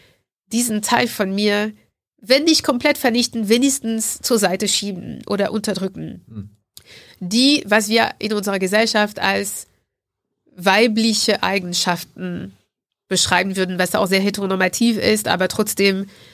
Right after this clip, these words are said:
Speaker 1: so zum Beispiel, äh, Jungs, die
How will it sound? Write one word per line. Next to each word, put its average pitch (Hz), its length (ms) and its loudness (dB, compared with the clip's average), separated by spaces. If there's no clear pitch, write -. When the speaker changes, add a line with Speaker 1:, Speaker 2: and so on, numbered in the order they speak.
Speaker 1:
so 196 160 4
zum 190 160 -2
Beispiel, 185 640 2
äh, 190 220 0
Jungs, 196 500 0
die 196 520 -2